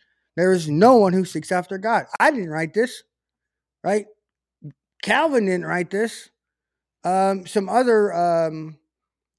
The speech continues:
uh, Arminius didn't write this. Z-, Zwingli didn't write this. This is Brother Paul writing, unless you wanna label Paul Calvinist. Uh, and Paul was Paul. Uh, anyway, he says, "There is no one." So once again, highlighting,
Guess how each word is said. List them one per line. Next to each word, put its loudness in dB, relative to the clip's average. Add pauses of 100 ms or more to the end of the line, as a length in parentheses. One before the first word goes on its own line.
(140)
uh, -8
Arminius 0
didn't -2
write -10
this. -10 (120)
Z-, -12
Zwingli -2
didn't -4
write -8
this. -8 (400)
This -4
is -6
Brother 2
Paul 2
writing, -4
unless -6
you -4
wanna -4
label -6
Paul -2
Calvinist. -8 (1080)
Uh, -6
and -6
Paul -2
was -6
Paul. -8 (500)
Uh, -6
anyway, 2
he 0
says, -4
"There 0
is -4
no 2
one." -2
So -2
once -2
again, -4
highlighting, -2